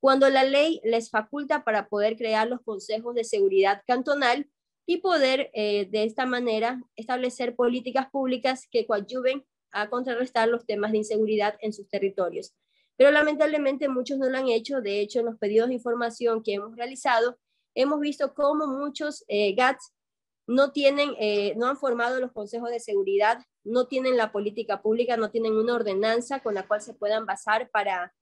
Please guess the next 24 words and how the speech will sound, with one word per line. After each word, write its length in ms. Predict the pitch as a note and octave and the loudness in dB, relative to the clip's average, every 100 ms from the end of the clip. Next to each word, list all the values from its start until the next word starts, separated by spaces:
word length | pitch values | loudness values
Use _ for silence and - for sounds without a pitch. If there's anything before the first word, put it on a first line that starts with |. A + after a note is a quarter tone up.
| _ _ | _ _
llevar 240 | - A3 A3+ | 0 4 6
adelante 400 | A#3 G#3 G#3 A#3 | 4 4 0 -2
el 120 | A3 | -6
Consejo 360 | G3+ G3 G#3+ A3 | -6 -4 -2 0
de 120 | G#3+ | 0
Seguridad, 600 | G#3+ F#3+ F#3+ F#3+ G#3 A3+ _ _ _ _ | 2 2 4 4 2 0 _ _ _ _
eh, 280 | - G#3+ G3+ A3+ | -2 2 2 0
no, 560 | A#3+ C4 C#4 C#4+ C4 - | 2 6 6 4 -2 -4
eh, 340 | G#3+ G#3 G3 - | -2 -2 -4 -4
tienen 680 | B3 B3 B3+ A#3+ A3 G#3+ G#3+ _ _ - | -2 0 0 2 0 -2 -8 _ _ -8
mesas 380 | A3 A#3 C4+ - | -4 -2 -4 -2
técnicas 560 | B3 C4 C4 B3+ B3 - | -2 0 -2 -2 -2 -4
junto 240 | A3+ A3 | -4 0
a 40 | G#3+ | 0
los 140 | G#3+ | 0
gobernadores 640 | G#3+ G3+ G3+ G3+ G3+ A3+ | 0 -2 -2 0 0 -2
de 100 | A#3+ | -2
las 160 | A#3 A3 | -4 -4
provincias 520 | A#3 A3 B3 C4 B3+ | -2 -2 -2 -4 -10
para 180 | A3 F#3+ | -6 -2
hablar 240 | F#3+ G3 | 0 0
de 100 | G3+ | -2
problemas 420 | G#3+ G3+ G3+ G#3+ A3 | -4 -2 -2 -2 -4
específicos. 720 | A3 A#3 F#4 F4+ A3 F#3 | 0 2 4 2 0 -6